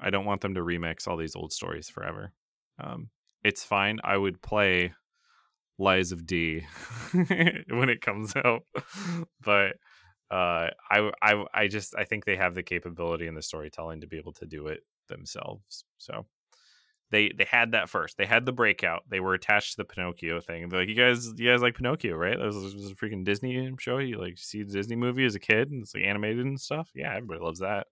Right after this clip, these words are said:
Violence. Um, <laughs> so, uh, we'll see where it goes. I'm gonna keep an eye on it. The developer is NeoWiz, is the name. Um, so if you see anything by them, you know,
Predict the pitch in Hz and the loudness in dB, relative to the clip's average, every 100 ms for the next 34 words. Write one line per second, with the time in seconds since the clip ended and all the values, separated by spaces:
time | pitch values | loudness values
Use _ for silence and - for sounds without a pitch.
0 | _ _ _ _ _ _ _ 78 80 87 | _ _ _ _ _ _ _ 0 2 4
1 | 78 87 - - _ _ - - _ 101 | 0 -8 -16 -20 _ _ -20 -20 _ -2
2 | 98 92 90 87 135 - - - 196 175 | 2 4 2 0 -2 -2 -6 0 2 4
3 | 196 180 - - - 185 190 147 143 123 | 2 0 -6 -14 -14 -12 -8 -8 -10 -14
4 | 117 _ _ - 101 90 87 85 - 87 | -18 _ _ -6 -2 0 0 -2 2 4
5 | 87 113 165 - 160 135 - 90 92 - | 4 4 2 4 4 4 2 0 0 -6
6 | - _ _ - 95 95 101 104 110 107 | -12 _ _ -4 -2 -2 -2 -4 -4 -2
7 | 95 87 87 87 - - 95 92 92 87 | 0 2 0 -2 -6 -8 -4 0 2 2
8 | 90 87 90 98 95 104 98 82 92 90 | 0 -2 -4 0 0 -2 -4 -6 -4 -2
9 | 92 87 85 92 - - _ _ - 87 | -2 0 -2 -4 -8 -14 _ _ -14 -14
10 | 82 92 85 82 85 87 _ _ _ _ | -14 -12 -12 -10 -12 -14 _ _ _ _
11 | _ - 101 - 98 95 - 113 107 107 | _ -12 -10 -8 -8 -6 -4 -4 -4 -6
12 | 98 98 98 101 101 92 101 _ _ 123 | -2 0 0 0 -2 -6 -12 _ _ -14
13 | 117 | -12